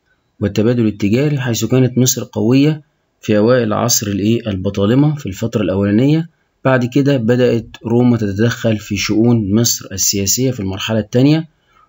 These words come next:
وبعدين زادت ال-، التدخل ده حتى سيطرت عليها عام تلاتين قبل الميلاد بعد معركة أكتيوم البحرية.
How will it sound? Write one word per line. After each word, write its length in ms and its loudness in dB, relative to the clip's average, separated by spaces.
وبعدين 560 2
زادت 380 0
ال-، 380 -4
التدخل 600 -2
ده 140 0
حتى 340 -4
سيطرت 480 -2
عليها 560 0
عام 380 -2
تلاتين 460 -2
قبل 240 0
الميلاد 540 0
بعد 340 0
معركة 720 -2
أكتيوم 580 -2
البحرية. 640 -4